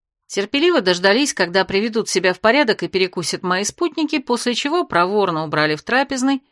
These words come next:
и с облегчением испарились, когда я, неожиданно усовестившись, великодушно всех отпустила. Одному Нигу не повезло. Его, как самого старшего, я отправила в библиотеку,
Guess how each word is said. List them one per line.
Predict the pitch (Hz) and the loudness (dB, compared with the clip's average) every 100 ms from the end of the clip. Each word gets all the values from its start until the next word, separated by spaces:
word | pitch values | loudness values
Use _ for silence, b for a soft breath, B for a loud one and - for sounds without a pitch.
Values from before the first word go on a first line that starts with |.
| _ _ _ | _ _ _
и | 269 311 | 0 2
с | - | 2
облегчением | 202 185 - 269 254 247 220 220 | 2 0 -2 0 2 2 -2 -6
испарились, | 220 - 185 151 131 - - _ _ _ _ _ 214 | -4 0 0 0 -4 -8 -10 _ _ _ _ _ 2
когда | 208 208 | 4 4
я, | 202 247 247 | 4 4 2
неожиданно | 180 175 202 180 170 175 | 0 -2 -2 -2 -2 -2
усовестившись, | - 302 277 - 247 - 233 | -2 -2 -2 -4 -4 -4 -2
великодушно | 175 156 147 147 214 - 175 | -2 -4 -2 -2 -4 -6 -6
всех | - 190 156 | -4 -4 -4
отпустила. | 143 143 - - - - _ _ _ _ _ _ _ _ - | -6 -8 -10 -12 -14 -20 _ _ _ _ _ _ _ _ 0
Одному | 247 302 339 214 180 | 2 4 4 4 0
Нигу | 185 208 190 | -2 0 0
не | 165 | -2
повезло. | 156 139 139 113 92 - _ _ _ _ _ - | -4 -6 -6 -8 -14 -16 _ _ _ _ _ -6
Его, | 180 233 269 | 0 2 2
как | 240 208 | 0 0
самого | - 226 208 | 2 4 2
старшего, | 196 - 311 - 185 165 | 0 4 4 4 0 0
я | 165 185 | 2 0
отправила | 196 254 254 233 226 | 0 0 2 2 2
в | 208 | 0
библиотеку, | 226 226 233 233 131 - | 0 0 0 -2 -6 -8